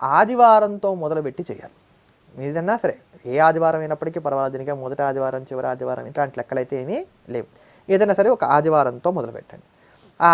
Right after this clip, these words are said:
ఆదివారంతో మొదలుపెట్టినప్పుడు ఎవరైతే ఈ పరిహారం చేస్తున్నారో, అంటే ఎవరికైతే విఘ్నాలు ఎక్కువగా వస్తున్నాయో, ఎవరికైతే ఆత్మవిశ్వాసం తక్కువగా ఉందనుకుని పరిహారం చేస్తున్నారో వారు, వారికి ఎంత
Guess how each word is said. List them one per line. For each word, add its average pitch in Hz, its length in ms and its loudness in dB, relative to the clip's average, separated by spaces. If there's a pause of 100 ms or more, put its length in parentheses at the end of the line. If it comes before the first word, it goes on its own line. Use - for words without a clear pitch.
(120)
ఆదివారంతో 240 640 8
మొదలుపెట్టినప్పుడు 175 680 2 (540)
ఎవరైతే 233 460 4
ఈ - 100 -2
పరిహారం 170 420 4
చేస్తున్నారో, 143 320 -2
అంటే 185 140 0
ఎవరికైతే 170 340 0
విఘ్నాలు 156 340 0
ఎక్కువగా 160 320 -2
వస్తున్నాయో, 165 360 -4 (100)
ఎవరికైతే 175 420 0 (120)
ఆత్మవిశ్వాసం 151 600 -2
తక్కువగా 160 380 -2
ఉందనుకుని 156 400 -6
పరిహారం 151 380 -2
చేస్తున్నారో 160 380 -6 (100)
వారు, 170 300 4 (540)
వారికి 180 400 8
ఎంత 185 160 -2